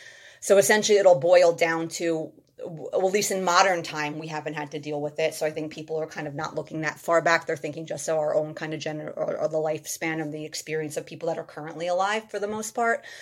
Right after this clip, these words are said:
Never have, well, it's never happened before. This many people have never died from any other illness,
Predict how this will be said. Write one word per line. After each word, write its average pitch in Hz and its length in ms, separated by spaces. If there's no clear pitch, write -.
Never 160 320
have, 170 160
well, 156 160
it's - 100
never 175 200
happened 180 320
before. 165 500
This 175 240
many 196 180
people 180 380
have 165 120
never 175 200
died 180 300
from 175 140
any 170 160
other 165 160
illness, 160 440